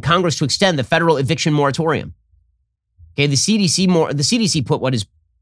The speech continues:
probably an illegal moratorium on eviction of tenants. I was not aware that the C D C is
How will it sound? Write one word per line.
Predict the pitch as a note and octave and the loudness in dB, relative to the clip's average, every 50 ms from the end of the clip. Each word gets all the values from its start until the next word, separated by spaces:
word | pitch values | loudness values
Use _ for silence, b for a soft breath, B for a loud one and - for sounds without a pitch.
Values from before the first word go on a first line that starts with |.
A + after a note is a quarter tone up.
| _ _ _ _ _ - | _ _ _ _ _ -4
probably | - F#3 F#3 E3+ D3 C3+ B2+ B2+ A2+ | 2 2 2 4 2 0 0 0 0
an | G#2 | 0
illegal | A2+ A2 A2 G2+ F#2 | 0 -2 -2 -2 -2
moratorium | F2+ F#2+ F#2+ G2 F#2+ - B2+ C3 B2 G#2+ F#2 E2 D#2 D#2 - - - - | -2 -2 -2 -4 -4 -4 -2 -2 0 0 -2 -4 -4 -6 -8 -16 -14 -6
on | - A#2+ | -2 -2
eviction | C#3 A#2 C#3+ C3 - C3+ | 0 0 0 0 0 -2
of | B2+ G2+ | -2 -2
tenants. | - A#2 F#2+ C#2+ A#1+ - - - _ _ _ _ _ | -2 -4 -4 -4 -8 -10 -14 -20 _ _ _ _ _
I | - D3+ | 2 2
was | D#3+ | 4
not | D3+ F#3+ G3 | 4 4 4
aware | E3+ D#3+ D3+ D#3+ D3 B2 A2+ | 4 4 4 4 4 4 0
that | G#2+ F2+ | -2 -6
the | A#2+ | -6
C | A2+ - F3 | -4 -4 -2
D | D#3+ D3 | -2 -4
C | B2+ - D3 B2 | -4 -4 -4 -6
is | - - A#2+ A#2 | -4 -6 -6 -8